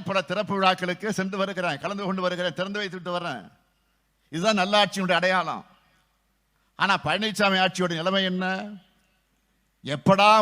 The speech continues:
முடியும்னு இந்த ஆட்சி, தன்மானம் உள்ள ஒவ்வொரு தமிழரும் காத்திருந்த நிலையிலே தான் இருந்தது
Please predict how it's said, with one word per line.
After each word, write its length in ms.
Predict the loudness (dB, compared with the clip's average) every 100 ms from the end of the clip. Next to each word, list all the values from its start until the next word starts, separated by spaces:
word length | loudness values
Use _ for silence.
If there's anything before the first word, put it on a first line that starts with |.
| 4
முடியும்னு 400 | 0 -2 -2 -4 -2
இந்த 120 | 0 -2
ஆட்சி, 280 | -2 -10 -10 -16 _ _ _ _ _ _ _ _ _ _ _ -6
தன்மானம் 500 | -2 4 4 4 -2
உள்ள 120 | -6 -6
ஒவ்வொரு 240 | -6 -6 -4
தமிழரும் 520 | -2 -2 2 2 2
காத்திருந்த 480 | 0 0 0 -2 0 0 -2 -6 _ -8
நிலையிலே 340 | -4 -2 -2 -4
தான் 180 | -6 -8 -14 _ _ _ _ _ -8
இருந்தது 400 | -6 -4 -4